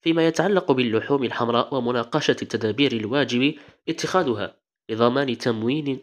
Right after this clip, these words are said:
السوق واستقراره. من جهته، أفاد رئيس التعاونية الفلاحية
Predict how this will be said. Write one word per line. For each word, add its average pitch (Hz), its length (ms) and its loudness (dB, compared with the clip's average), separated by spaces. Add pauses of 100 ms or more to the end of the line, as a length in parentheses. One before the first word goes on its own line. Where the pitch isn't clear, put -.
(100)
السوق 135 380 -2
واستقراره. 107 680 -4 (640)
من 147 60 -4
جهته، 131 480 2
أفاد 131 260 -2
رئيس 131 320 -2
التعاونية 123 600 0
الفلاحية 120 760 -2